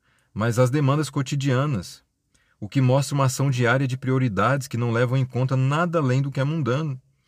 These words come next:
Qual é o desejo do seu coração? Quais são as suas demandas? Você está sempre ocupado para o que o evangelho chama de importante?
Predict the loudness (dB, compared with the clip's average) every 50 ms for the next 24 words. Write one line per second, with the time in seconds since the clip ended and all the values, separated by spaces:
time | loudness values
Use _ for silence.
0 | _ _ _ _ _ _ _ _ 0 2 4 4 4 2 0 0 0 2 0 0
1 | 0 -2 -6 -6 -6 -4 -4 -4 -4 -4 -6 -10 -12 -12 -12 -12 -16 _ _ _
2 | _ _ _ _ _ _ _ -4 -4 -4 0 0 0 0 2 0 -2 0 2 2
3 | 2 2 2 2 0 0 -2 -4 -6 -8 -12 -20 -20 _ _ _ _ _ _ _
4 | -10 -8 -2 -2 -2 0 2 0 0 0 -2 -2 -2 -4 -2 -2 -4 -6 _ -2
5 | 0 0 2 0 0 -4 -4 -4 -4 -4 -4 -4 -4 -4 -2 -2 -2 -2 0 0
6 | -2 -4 -4 -4 -6 -4 -2 -2 -2 -2 -4 -6 -6 -10 -10 -6 -6 -4 -2 -2
7 | -4 -6 -12